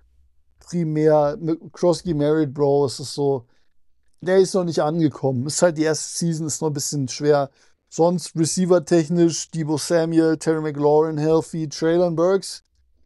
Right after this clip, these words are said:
geiles Spiel gehabt, ähm, beziehungsweise einen geilen Catch gehabt, letztes Game. Ich denke, wenn die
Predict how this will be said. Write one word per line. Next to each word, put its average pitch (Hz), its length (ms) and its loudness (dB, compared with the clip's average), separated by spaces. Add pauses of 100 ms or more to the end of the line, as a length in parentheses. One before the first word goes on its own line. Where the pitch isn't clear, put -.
geiles 175 340 -2
Spiel 196 320 -4
gehabt, 190 460 -2 (520)
ähm, 165 520 0
beziehungsweise 151 320 -6
einen 135 80 -6
geilen 147 300 -2
Catch 170 280 -4
gehabt, 170 320 -4
letztes - 380 -10
Game. 170 380 -6 (760)
Ich - 200 -14
denke, 202 800 2 (760)
wenn 165 720 -2
die 151 280 -6